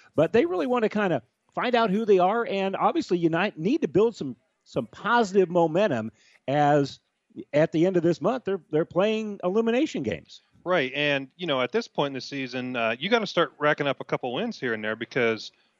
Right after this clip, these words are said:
Speaker 2: who knows what happens next week? Maybe next week's opponent gets canceled out of the blue. So you wanna build some wins here so that when you do get seeded for the playoffs, you're not playing a, a, a very,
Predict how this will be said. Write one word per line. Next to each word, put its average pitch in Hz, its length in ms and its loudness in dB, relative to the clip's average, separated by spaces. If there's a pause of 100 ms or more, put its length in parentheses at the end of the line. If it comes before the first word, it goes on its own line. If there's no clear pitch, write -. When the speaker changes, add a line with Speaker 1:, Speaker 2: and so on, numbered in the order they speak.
(100)
Speaker 2:
who 240 160 2
knows 233 200 6
what 185 140 0
happens 175 400 -2
next 180 240 -4
week? 202 180 -6
Maybe 110 220 -6
next 123 260 -4
week's 143 200 -6
opponent 185 440 0
gets 120 220 -6
canceled 113 420 -6
out 104 120 -2
of 104 80 -8
the - 80 -8
blue. 101 260 -4
So 113 300 2 (260)
you 120 120 4
wanna 202 180 6
build 170 260 2
some 135 180 -6
wins 226 300 -4
here 131 220 -2
so 139 160 -6
that 131 200 -2
when 127 140 -6
you 120 120 -6
do 143 200 -2
get 143 180 -4
seeded - 320 -6
for - 120 -8
the 110 80 -6
playoffs, 127 500 2 (320)
you're 127 140 -2
not 127 180 2
playing 123 340 -2
a, 117 60 -2
a, 113 440 -2
a 107 40 -8
very, 123 500 2